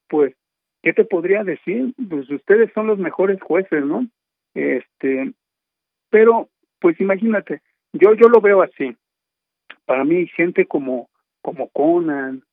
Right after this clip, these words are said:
el vampiro canadiense, este, luchadores que marcaron una gran trayectoria, ¿eh? Y que, y, y una gran carrera dentro de, de, del ámbito luchístico mexicano. En realidad,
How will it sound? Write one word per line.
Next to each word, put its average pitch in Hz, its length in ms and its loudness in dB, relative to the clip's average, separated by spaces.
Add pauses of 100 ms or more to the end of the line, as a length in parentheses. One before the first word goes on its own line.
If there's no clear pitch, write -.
(260)
el - 100 -8
vampiro 135 420 -2
canadiense, 127 1200 -6 (360)
este, 131 580 -6 (100)
luchadores 156 640 -2
que - 100 -4
marcaron 202 540 -2
una 202 440 -2
gran 180 600 -4 (140)
trayectoria, 156 880 -2
¿eh? 226 200 -6
Y 143 200 -12
que, - 160 -12
y, 123 600 -10
y 135 140 -10
una 202 160 0
gran 202 220 0
carrera 180 400 -2
dentro 180 480 -2
de, 135 320 -6 (340)
de, 127 680 -2 (380)
del 131 200 -2
ámbito 185 360 -4
luchístico 165 560 -8
mexicano. 156 680 -6
En 151 120 -6
realidad, 135 420 0